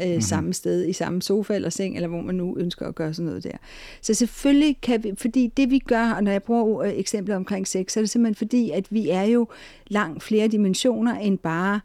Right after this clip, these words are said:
Speaker 1: øjne og mind. Og det er det, der kommer til at ske. Vi kan ikke sanse noget som helst.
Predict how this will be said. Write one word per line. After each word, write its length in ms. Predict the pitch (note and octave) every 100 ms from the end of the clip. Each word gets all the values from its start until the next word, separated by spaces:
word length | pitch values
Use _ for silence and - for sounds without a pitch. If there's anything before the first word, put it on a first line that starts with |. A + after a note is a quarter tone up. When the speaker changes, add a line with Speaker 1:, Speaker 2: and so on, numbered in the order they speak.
| - - - -
Speaker 1:
øjne 420 | G3 A3 B3+ C4 - - -
og 80 |
mind. 420 | F#3 D3+ B2+ D3+ D#3+ - - -
Og 80 | G3+
det 80 | G#3+
er 40 | G3+ B3
det, 100 | A#3
der 60 | B3
kommer 260 | A#3+ A#3
til 160 | A3 G#3
at 120 | -
ske. 340 | - D4+ C4+ F#3+
Vi 80 | G#3+
kan 180 | F#3
ikke 280 | - - E3+ D3+
sanse 540 | - A3+ C4+ - C#4+
noget 260 | A3 G3+ G3
som 140 | G#3+
helst. 380 | E3+ E3+ - -